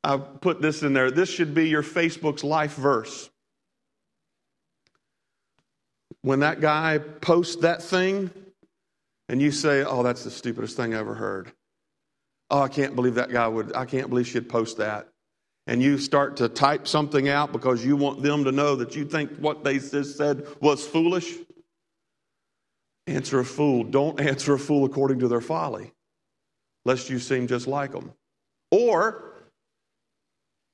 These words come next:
do answer a fool according to their folly, so that you might, uh,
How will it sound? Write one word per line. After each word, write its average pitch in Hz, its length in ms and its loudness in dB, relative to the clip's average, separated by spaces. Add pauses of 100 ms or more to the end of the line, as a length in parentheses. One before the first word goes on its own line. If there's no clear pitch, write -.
(340)
do 190 240 4
answer 131 320 0
a 110 60 -2
fool - 500 -4 (540)
according 127 400 0
to 127 80 0
their 113 100 2
folly, 107 540 -4 (1200)
so 156 140 2
that 135 220 0
you 151 80 2
might, 143 360 0
uh, 127 240 4